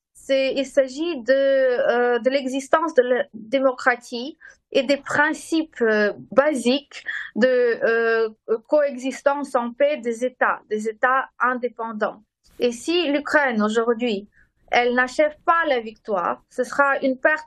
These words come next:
pour la démocratie parce que ça va donner la chance aux Russes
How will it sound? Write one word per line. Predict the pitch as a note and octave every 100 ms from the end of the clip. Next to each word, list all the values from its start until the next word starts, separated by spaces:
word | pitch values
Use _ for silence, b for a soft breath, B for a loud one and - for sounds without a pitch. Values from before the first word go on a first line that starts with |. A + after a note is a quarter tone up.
| _
pour | C#4+ C#4+
la | C4
démocratie | A3+ A3 G#3 A3+ G#3 - G3
parce | - G#3+
que | B3+
ça | A#3+ C#4+
va | D#4+ E4
donner | F4 F4
la | E4+ D#4+
chance | - A#3+ A3+ G#3+ - _ _ _
aux | - F4
Russes | D#4 C#4+ C4+ - -